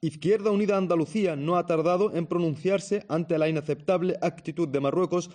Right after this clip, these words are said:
por la detención y expulsión de juristas europeos, entre ellos cinco españoles, que habían llegado a Rabat para ponerse al tanto sobre la delicada situación de los presos políticos saharauis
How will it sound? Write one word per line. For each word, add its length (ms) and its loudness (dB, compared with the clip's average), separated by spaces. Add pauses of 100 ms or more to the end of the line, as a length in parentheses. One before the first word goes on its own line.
por 160 2
la 80 4
detención 520 2
y 60 0
expulsión 580 -2
de 60 0
juristas 580 -4
europeos, 680 -2
entre 300 -2
ellos 300 -2
cinco 240 -6
españoles, 580 0 (360)
que 80 0
habían 380 2
llegado 320 2
a 20 2
Rabat 460 0
para 240 2
ponerse 340 0
al 160 -2
tanto 300 0
sobre 420 0
la 120 2
delicada 420 -2
situación 640 -4
de 80 -2
los 160 -8
presos 360 -2
políticos 460 -2
saharauis 540 0